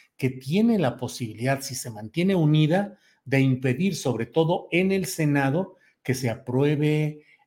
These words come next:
esta reforma eléctrica. Hay muchos intereses económicos,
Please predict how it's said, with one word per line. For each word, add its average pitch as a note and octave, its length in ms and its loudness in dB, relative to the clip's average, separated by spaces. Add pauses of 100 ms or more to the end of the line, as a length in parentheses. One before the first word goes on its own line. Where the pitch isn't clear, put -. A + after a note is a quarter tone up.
(220)
esta C3 640 -2
reforma A#2+ 720 -6
eléctrica. A2 680 -4
Hay E3+ 260 0
muchos D3+ 540 -4
intereses A#2+ 640 -16
económicos, D#3 840 -6